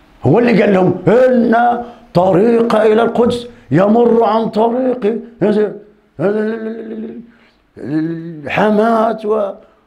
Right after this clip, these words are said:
والرستن و-، ودرعا و-، وح-". يا هكذا من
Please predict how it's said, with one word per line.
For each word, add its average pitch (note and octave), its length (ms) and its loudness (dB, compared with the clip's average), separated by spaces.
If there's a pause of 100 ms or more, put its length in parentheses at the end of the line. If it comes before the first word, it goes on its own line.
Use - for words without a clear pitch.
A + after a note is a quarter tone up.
(120)
والرستن A3 800 -2
و-، G#3+ 340 -4 (440)
ودرعا G#3+ 800 0
و-، G#3+ 360 -6 (440)
وح-". C3+ 400 -4 (1200)
يا C3+ 600 -10
هكذا D3 240 -10
من D3 180 -12